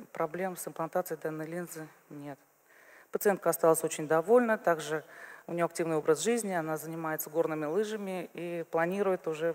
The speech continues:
ближайшей зимой возобновить свое хобби.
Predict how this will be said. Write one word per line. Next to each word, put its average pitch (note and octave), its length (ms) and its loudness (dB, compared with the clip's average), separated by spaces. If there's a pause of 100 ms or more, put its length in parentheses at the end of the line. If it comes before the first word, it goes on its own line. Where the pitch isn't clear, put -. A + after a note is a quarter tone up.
(100)
ближайшей D#3+ 640 -2 (1120)
зимой E3 380 -6
возобновить D#3+ 500 -4
свое D3 460 0 (240)
хобби. F#3 480 2